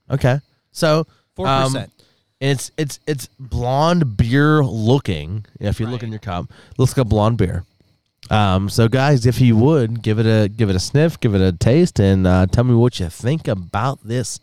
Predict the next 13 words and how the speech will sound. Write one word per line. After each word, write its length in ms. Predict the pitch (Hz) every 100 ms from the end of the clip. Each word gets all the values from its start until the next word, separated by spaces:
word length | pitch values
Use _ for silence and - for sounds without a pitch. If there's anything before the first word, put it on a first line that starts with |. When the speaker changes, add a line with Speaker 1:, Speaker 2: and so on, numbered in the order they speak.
| _ _ _ _
Speaker 1:
Mister 300 | 101 104 -
Speaker 3:
Smells 320 | 208 226 269 233
Speaker 1:
T. 40 |
Speaker 3:
not 200 | 156 123
bad. 300 | 107 101 113 123 _
Smells 380 | _ 175 202 190
good. 280 | 123 101 101
It's 880 | _ _ _ _ _ _ _ _ _ 151
very 180 | 151 139
flavorful 580 | - 139 123 123 127 _
smell. 340 | 117 98 92 _ _ _ _ _ -
Speaker 1:
Definitely 440 | 127 131 110 95
very 400 | 92 113 127 123